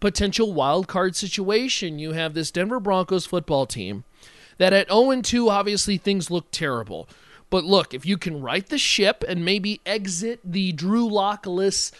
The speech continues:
schedule at maybe somewhere near five hundred, he comes back, gives you a boost all of a sudden. You know, maybe an eight and eight, nine and seven team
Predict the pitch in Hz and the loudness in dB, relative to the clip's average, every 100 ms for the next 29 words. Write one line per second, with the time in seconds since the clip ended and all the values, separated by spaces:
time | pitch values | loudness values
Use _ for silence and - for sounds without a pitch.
0 | - - - - 190 185 196 214 233 262 | -18 -6 -4 -2 -2 -2 -2 2 2 2
1 | 180 180 196 196 170 - 202 202 208 214 | 0 0 0 0 -2 -2 0 0 2 4
2 | 220 220 214 214 202 - 196 196 196 - | 6 8 8 6 4 2 2 2 0 -4
3 | 214 254 262 262 262 254 - - - - | -2 0 0 0 0 -4 -12 -20 -20 -4
4 | 214 214 208 202 180 170 220 254 262 - | -2 0 -2 -2 -4 -4 0 0 0 -4
5 | 208 185 170 190 175 147 233 262 254 - | -4 -2 0 0 0 -2 -2 2 2 0
6 | - 202 190 185 185 - 226 226 220 214 | 2 2 2 0 -4 0 4 4 2 0
7 | - - 214 208 196 208 254 262 247 214 | -14 -6 0 2 2 2 2 2 2 0
8 | 202 226 196 190 202 175 180 185 190 185 | 0 0 2 2 2 0 -2 0 0 -2
9 | - 196 185 175 - 220 240 214 185 | 0 0 0 -4 -4 -2 0 0 -2